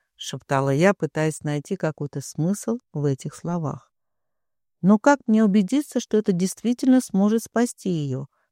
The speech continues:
Как я могу доверять словам?" "Мы просто должны верить в лучший исход", произнесла она, глядя мне в глаза с решимостью. "Иногда нам приходится делать выбор, который кажется неправильным, ради людей, которых мы любим".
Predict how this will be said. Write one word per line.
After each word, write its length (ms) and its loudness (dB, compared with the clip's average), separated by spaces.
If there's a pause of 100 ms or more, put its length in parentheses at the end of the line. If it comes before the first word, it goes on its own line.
Как 240 -2
я 80 6
могу 300 4
доверять 420 4
словам?" 560 -4 (1080)
"Мы 180 2
просто 380 2
должны 420 2
верить 460 0
в 80 -10
лучший 340 -8
исход", 360 -10 (100)
произнесла 680 -4
она, 280 -2 (420)
глядя 420 4
мне 180 4
в 60 -4
глаза 420 -2
с 100 -10
решимостью. 800 -8 (540)
"Иногда 440 4
нам 220 2
приходится 640 0
делать 400 0
выбор, 400 -2 (400)
который 340 2
кажется 480 0
неправильным, 800 -2 (300)
ради 380 2
людей, 540 2
которых 600 -6
мы 160 0
любим". 480 -2